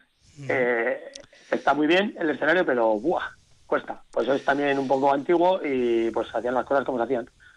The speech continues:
Speaker 2: Ahora hay cosas de otra manera. Pero bueno, este es el que tenemos, este es el que utilizamos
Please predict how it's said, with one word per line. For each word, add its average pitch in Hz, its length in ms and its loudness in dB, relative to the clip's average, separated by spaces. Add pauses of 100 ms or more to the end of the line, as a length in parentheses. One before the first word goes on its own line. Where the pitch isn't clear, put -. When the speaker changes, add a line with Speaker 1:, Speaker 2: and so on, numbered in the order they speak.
(160)
Speaker 2:
Ahora 135 160 2
hay 131 40 0
cosas 127 500 2
de 123 80 0
otra 120 140 0
manera. 139 240 2
Pero 147 140 2
bueno, 185 120 4
este 185 140 0
es 208 80 0
el 190 100 2
que 175 120 0
tenemos, 190 360 2
este 170 220 2
es 156 80 2
el 156 140 2
que 147 280 2
utilizamos 147 560 2